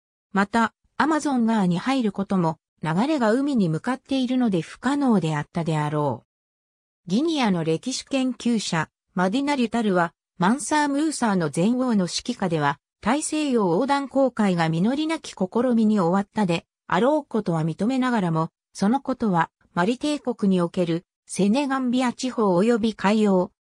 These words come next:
並びに、両者をつなぐ、通航路としてのセネガル川、ガンビア川の川口地域には何らの影響も与えなかったことを強調する。デュタルは、ポルトガル勢の到来によって、初めて変化が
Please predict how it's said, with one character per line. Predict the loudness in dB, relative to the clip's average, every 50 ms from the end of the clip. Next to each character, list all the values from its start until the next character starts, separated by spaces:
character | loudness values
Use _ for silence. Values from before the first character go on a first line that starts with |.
| _ _ -2
並 | 0 2 2 2 2 2 2
び | 2
に、 | 4 4 2 0 -2 _ _ _ _ _ -2
両 | 0 0 0 0
者 | -2 0 0 0
を | 0 -2
つ | 0 0 2
な | 2 2
ぐ、 | 2 0 -2 -2 _ _ _ _ _
通 | -6 -2 -2 -2 0
航 | 0 0 0 2 2
路 | 0 0 0
と | -2 -4
し | -4 -2
て | 0 0
の | 0 0
セ | 0 -2 -2 0
ネ | 0 0 0
ガ | 0 0
ル | 2 2
川、 | 2 2 2 0 -2 -4 _ _ _ _ 0
ガ | 0 0 0
ン | 0 0
ビ | 0 0
ア | 2 2
川 | 2 2 2 2 2
の | 0 -2
川 | -2 -4 -2 0 0 0 0
口 | -2 -4 -4 -6 -10
地 | -8 -4 -4 -4
域 | -4 -4 -2 0
に | 2 2 2
は | 2 2
何 | 2 2 2 2 0 0
ら | 0 0 2
の | 2 0 -2 -2
影 | 0 0 0 -2
響 | -2 -2 0 0 2 2
も | 2 0 -2 -4 _ _ _ _
与 | -6 -6 -4 -2 -2 -2
え | -2
な | -2 -4 -4
か | -4 -6
っ | -8
た | _ -8 -6
こ | -4 -4 -4
と | 0 0 0
を | 0 0
強 | -2 0 0 0 0
調 | 0 -2 -2 -2 -2
す | -2 -4 -6
る。 | -4 -6 -8 -8 _ _ _ _ _ _ _ _ _ -2
デ | -2 -2
ュ | 0
タ | 0 -2 0
ル | 0 0 2
は、 | 0 0 -2 _ _ _ _ _
ポ | -2 0
ル | 0 0
ト | 0 0 0
ガ | 0 0 0
ル | 0 -2
勢 | 0 0 0 2 2
の | 2 0 0
到 | -2 -2 -2 0 0 2
来 | 2 2 2
に | 2 2 2
よ | 0 0
っ | -2
て、 | _ -2 -2 -2 -2 -2 _ _ _ _ _
初 | -4 -4 -2 -2 -2 -2
め | -4 -2
て | -2 -2 -2
変 | 0 -2 -2 -2 -4
化 | -4 -4 -2
が | 0 0 2 0